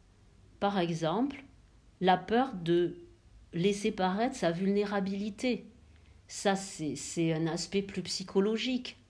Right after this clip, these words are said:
Mais la peur de laisser, euh, paraître notre vulnérabilité, en fait, ça nous coupe de, de notre propre source.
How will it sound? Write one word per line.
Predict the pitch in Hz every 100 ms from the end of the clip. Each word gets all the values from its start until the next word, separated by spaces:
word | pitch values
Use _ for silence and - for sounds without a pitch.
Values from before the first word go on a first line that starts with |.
| _ _ - _ - - - - -
Mais | 185 202
la | 202
peur | 202 247 247
de | 202
laisser, | 190 208 202 - 214 208 196 165
euh, | 160 160 156 143 101 - -
paraître | 202 202 196 190
notre | 170 180
vulnérabilité, | 165 196 196 - - 196 196 190 175 175 175 175 - 277 359 - - - -
en | 180 196
fait, | 202 269 294
ça | - 208
nous | 208 220
coupe | 208 - 370 370 - 165 - - - - - - _ - - - - - -
de, | 160 175 175 - 170
de | 165 190
notre | 196 196 196
propre | 196 311 320 311
source. | 285 - 220 226 - -